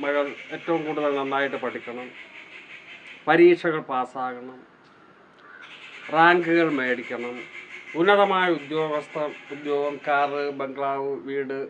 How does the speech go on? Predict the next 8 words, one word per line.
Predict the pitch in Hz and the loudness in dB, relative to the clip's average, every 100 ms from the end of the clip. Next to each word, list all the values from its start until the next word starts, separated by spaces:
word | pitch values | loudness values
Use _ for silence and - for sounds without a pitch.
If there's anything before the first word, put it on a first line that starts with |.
| - 139 | -6 -6
നല്ലൊരു | 135 131 131 - - | -4 -6 -6 -10 -14
കുടുംബം. | 107 90 - - - - - | -14 -14 -20 -20 -20 -14 -8
തീർന്നു, | 143 139 113 - | -6 -6 -10 -10
പരിപാടി | 123 135 135 101 | -10 -12 -14 -16
തീർന്നു. | 95 - 73 _ _ _ _ _ - - - - - - - 117 | -20 -20 -20 _ _ _ _ _ -20 -20 -20 -20 -20 -20 -20 -10
അതല്ല | 117 104 117 123 135 131 110 | -8 -8 -6 -8 -8 -12 -14
ജീവിതം. | - - - - - - - _ _ _ - - | -20 -20 -20 -20 -20 -20 -20 _ _ _ -20 -14
അത് | 120 | -12